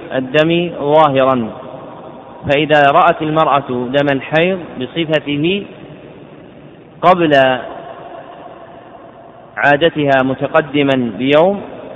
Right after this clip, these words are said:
أو بعد انتهاء عادتها متأخرا بيوم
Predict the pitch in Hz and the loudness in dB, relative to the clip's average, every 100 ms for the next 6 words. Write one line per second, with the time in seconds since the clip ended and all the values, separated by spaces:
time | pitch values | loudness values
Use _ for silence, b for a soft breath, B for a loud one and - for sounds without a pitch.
0 | - - 156 160 123 101 - 139 156 147 | -14 0 4 4 2 -4 -6 0 2 2
1 | 139 131 135 139 151 127 107 127 147 147 | -2 -2 -4 0 2 2 0 0 0 -2
2 | 139 131 127 127 135 123 - 139 123 123 | -2 0 0 -2 0 -2 -2 -2 -2 -2
3 | 135 156 190 | 0 2 2